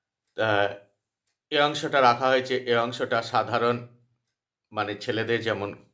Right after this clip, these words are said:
নম্বর পেতে সাহায্য করে, ভালো ছেলেদের তো করেই, কিন্তু কয়েকটা জায়গায় নজর রাখতে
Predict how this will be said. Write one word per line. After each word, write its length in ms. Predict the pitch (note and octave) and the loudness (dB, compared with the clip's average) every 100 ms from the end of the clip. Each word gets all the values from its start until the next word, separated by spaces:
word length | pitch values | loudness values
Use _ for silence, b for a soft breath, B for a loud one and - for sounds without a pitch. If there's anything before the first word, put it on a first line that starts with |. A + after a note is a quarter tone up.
| _ _ F#2 | _ _ -8
নম্বর 460 | G#2 G#2+ A2 A2 G#2 - _ _ _ _ _ _ _ _ _ _ _ - | -4 -2 4 4 2 -8 _ _ _ _ _ _ _ _ _ _ _ -10
পেতে 260 | A2 A#2 G2+ | -10 -6 -6
সাহায্য 380 | - G2+ A2 A2+ | -2 0 0 -2
করে, 240 | G2 F2+ E2+ - _ _ _ _ _ _ _ b b - | -2 -6 -6 -12 _ _ _ _ _ _ _ b b -6
ভালো 200 | G#2 A2+ A#2 | -4 -2 -4
ছেলেদের 340 | B2 B2 B2 B2 | 0 0 0 -2
তো 60 | A#2+ G2+ | -4 -2
করেই, 260 | G2 G2 F#2+ - _ _ _ _ _ _ _ _ _ _ _ b b b b - | 0 0 -4 -14 _ _ _ _ _ _ _ _ _ _ _ b b b b -12
কিন্তু 220 | D3 D3+ D3+ | -6 -4 2
কয়েকটা 300 | C3 C3 C#3+ | 2 2 -4
জায়গায় 440 | C#3 B2 B2+ B2 A#2+ | 2 2 4 0 2
নজর 220 | G#2+ G2+ A#2+ A#2+ | -2 0 2 2
রাখতে 220 | A#2+ | -2